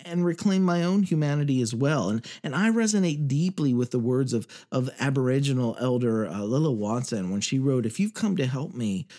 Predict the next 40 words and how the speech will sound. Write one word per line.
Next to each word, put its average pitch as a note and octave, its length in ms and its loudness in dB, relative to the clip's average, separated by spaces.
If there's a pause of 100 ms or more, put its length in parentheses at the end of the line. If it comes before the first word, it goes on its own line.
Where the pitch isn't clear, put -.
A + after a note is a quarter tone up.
(140)
please F#3 320 0
go D#3 200 0
home. A#2+ 440 0
But F#2 140 -4
if A2+ 160 -4
you've F#3+ 160 -4
come F#3 260 0
because B2+ 420 -2
your B2 220 2
liberation G#2+ 800 0 (320)
is A2 160 -2
somehow E3+ 500 0
bound C3+ 380 0
up A#2 180 -4
with A2 200 -4
mine, G2+ 540 0 (280)
then A#2+ 240 2
we A2 100 2
may G#2 200 0
work F#2 280 -4
together." F2+ 540 -8 (240)
And, D3+ 180 -4
and, F3+ 300 -8
and D#3 120 -16 (100)
I, C3+ 340 -4
I G#3 40 2
don't A3+ 240 0
work D3+ 260 0
alongside B2+ 640 -2
communities A#2+ 580 0
that G#2+ 140 -2
are G#2 80 -2
working A2+ 380 -2
for A2 120 -6
survival G#2+ 600 -2
and G2+ 100 2
liberation G#2 600 0
out G#2 80 -2
of A2+ 120 -4
charity. A#2 600 -2